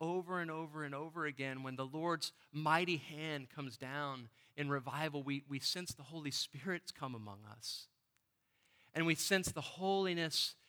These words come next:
and, and utter glory and purity of God. And we sense within ourselves something deeply wrong.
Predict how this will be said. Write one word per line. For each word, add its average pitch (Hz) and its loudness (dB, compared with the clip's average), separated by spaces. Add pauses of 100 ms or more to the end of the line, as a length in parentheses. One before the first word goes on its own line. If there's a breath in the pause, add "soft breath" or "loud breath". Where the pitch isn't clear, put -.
(240 soft breath)
and, 151 4
and 151 0
utter 147 6
glory 160 2
and 147 -2
purity 175 2
of 143 -2
God. 151 4
And 139 -2
we 139 0
sense - 0 (320 soft breath)
within 180 6
ourselves 180 8
something 165 0
deeply 196 4 (260 soft breath)
wrong. 131 4